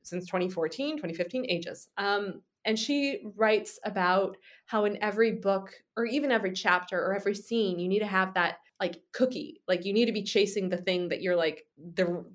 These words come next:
the real good stuff, you know, the treat. <laughs> And so for me, that was, like, a cookie scene. Like, that was, I was writing towards that. Like, that was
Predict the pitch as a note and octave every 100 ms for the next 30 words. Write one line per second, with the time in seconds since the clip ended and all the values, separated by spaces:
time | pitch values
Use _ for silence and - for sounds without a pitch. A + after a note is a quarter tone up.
0 | - F#3 F3 G#3+ G3 G#3 G3 - D#3 D3+
1 | - E3+ D#3+ E3 E3 F#3 F#3 - G#3 -
2 | - C#4 A#3+ - B3+ - - - - G#3
3 | G3+ A#3 G3+ G3 G#3+ G#3+ A#3 G#3+ F#3 F#3
4 | F3 G3 F#3 E3+ - _ - F3+ F3+ G3
5 | F#3+ - - E3+ - - G#3 F#3+ G3 G#3
6 | - G3+ F#3 F3 - - _ - F#3+ G3
7 | F3+ E3+ F3+ F#3 E3 E3 - E3 E3 -
8 | E3+ E3 F#3+ F#3+ F3+ F3 E3+